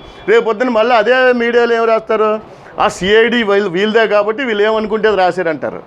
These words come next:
అనుకునే వాళ్ళు ఇంకా అది సహజం అది. కాబట్టి ఫ్యాక్ట్ అంతా తేలుతుంది. ఫ్యాక్ట్ తేలిన తర్వాత మాట్లాడాలి మనం. అంతేగాని,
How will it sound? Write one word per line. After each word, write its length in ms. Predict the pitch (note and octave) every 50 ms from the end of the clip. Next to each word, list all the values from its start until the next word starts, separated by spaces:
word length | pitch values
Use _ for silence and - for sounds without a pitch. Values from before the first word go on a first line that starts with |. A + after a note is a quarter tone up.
| - - - - - - - - - - - - - - - - - - - - - - - -
అనుకునే 340 | G2+ A#2 A#2+ B2+ G3 G#3
వాళ్ళు 180 | A3+ A#3 A#3+ A#3+
ఇంకా 140 | A3+ G3 G3+
అది 100 | F#3+ F3
సహజం 380 | - - E3 F3 F#3+ G3 G#3+
అది. 280 | G#3+ G#3+ F#3 G#3+ C4 -
కాబట్టి 440 | - - D#3+ D#3+ F3+ G3 A#3 G#3 A#3+
ఫ్యాక్ట్ 420 | - - E3 D#3+ G3 A3 A3 -
అంతా 220 | A#3 A#3 A#3 A#3 A3+
తేలుతుంది. 480 | A3 G3 F3+ F#3 G3 F#3+ G3 G#3 A#3+
ఫ్యాక్ట్ 440 | A#3 - D#3+ D#3+ G#3 G#3 G#3 A3+ -
తేలిన 240 | G3+ G3 G#3+ C4 C#4
తర్వాత 200 | C4 D4 C#4+ C#4+
మాట్లాడాలి 520 | C4 A3+ G#3+ A3+ G#3 A3+ A3+ G#3 G3+ E3+ C#3+
మనం. 200 | B2 G2+ F2+ - - - - - - -
అంతేగాని, 640 | F3 G3+ F#3 B3+ A#3+ A#3+ A#3+ A#3+ A#3 A3 A3 A#3